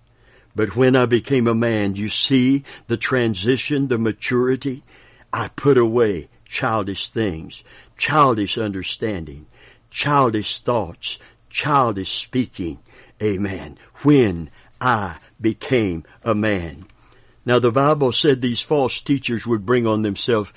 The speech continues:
swift destruction. What is the judgment that has fallen upon them already?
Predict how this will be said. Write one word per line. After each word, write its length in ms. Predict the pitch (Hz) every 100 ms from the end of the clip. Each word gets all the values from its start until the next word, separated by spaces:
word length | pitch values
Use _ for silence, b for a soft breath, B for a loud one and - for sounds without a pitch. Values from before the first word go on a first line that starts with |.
| b
swift 680 | - - 135 113 104 - -
destruction. 840 | 107 - - 113 98 - 80 73 - - b b b b b b - - _ _ - -
What 220 | 156 156
is 180 | 156 110
the 100 | 123
judgment 560 | 98 120 113 104 110 101
that 160 | 113
has 220 | 107 104
fallen 580 | - 123 107 95 85 73 _ _ B B B
upon 440 | 135 127 123 117 107
them 200 | 101 101
already? 680 | 113 113 104 107 107 82 78